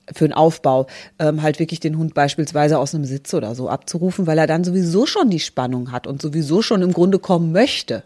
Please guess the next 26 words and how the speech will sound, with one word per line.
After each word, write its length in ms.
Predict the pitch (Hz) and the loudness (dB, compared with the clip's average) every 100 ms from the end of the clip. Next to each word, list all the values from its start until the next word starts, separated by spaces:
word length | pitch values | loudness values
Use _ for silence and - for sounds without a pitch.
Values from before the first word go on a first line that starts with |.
| _ | _
ne? 120 | 139 185 | -8 -6
Also 140 | 170 | -2
er 100 | 160 | -2
ist 200 | 190 - | -2 -2
ja 100 | 190 | -2
schon 240 | 170 185 180 - - - | 0 -2 -2 -10 -20 -14
aufmerksam. 800 | - 156 147 147 127 - - 123 - - - - | 0 2 2 -2 -8 -8 -10 -10 -12 -20 -20 -6
Klar, 320 | - 240 143 - | 2 2 2 -4
spätestens 560 | - 220 233 233 254 | 0 2 2 0 -2
wenn 160 | 214 196 | 0 0
ich 100 | 190 | 0
dann 180 | 175 160 | -2 0
Ablenkungen 680 | - 180 196 220 254 240 | -2 0 -2 0 0 0
mit 240 | 240 247 - | 0 -2 -4
reinnehme, 540 | 233 233 240 240 240 | -4 -2 0 0 -2
ich 100 | - | -6
kann 220 | - 143 143 | -8 -6 -4
ja 240 | 135 131 - | -4 -6 -6
da 120 | 139 | -4
auch 120 | 120 | -4
durchaus, 640 | - 135 - 135 135 - - - | -4 -6 -6 -4 -6 -6 -12 -6
ähm, 320 | 139 135 135 | -4 -4 -4
eine 120 | 143 - _ | -6 -8 _
Pipi-Stelle, 800 | - 156 147 - 151 139 139 120 - _ - | -6 -4 -4 -2 0 2 0 -2 -10 _ -6
äh, 280 | 147 139 135 | -2 -2 -2
im, 260 | - 147 | -4 -6